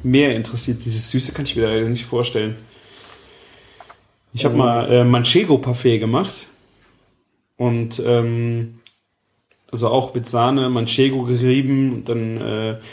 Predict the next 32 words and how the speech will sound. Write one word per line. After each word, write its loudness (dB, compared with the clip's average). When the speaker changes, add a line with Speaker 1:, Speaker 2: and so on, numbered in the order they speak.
Speaker 1:
halt -2
eingefroren 0
und -6
dazu -8
dann 0
ein, -2
ein -2
Muffin 0
mit -4
Manchego 0
und -2
Manchego 2
so 2
plus, -2
äh, -6
noch -6
ein -4
Fruchtsenf -2
als -2
Dessert. 2
Das -4
war -4
schon -2
echt -4
schwierig, 0
das -2
an 0
den 2
Mann 2
zu -6
bekommen, -4
weil -4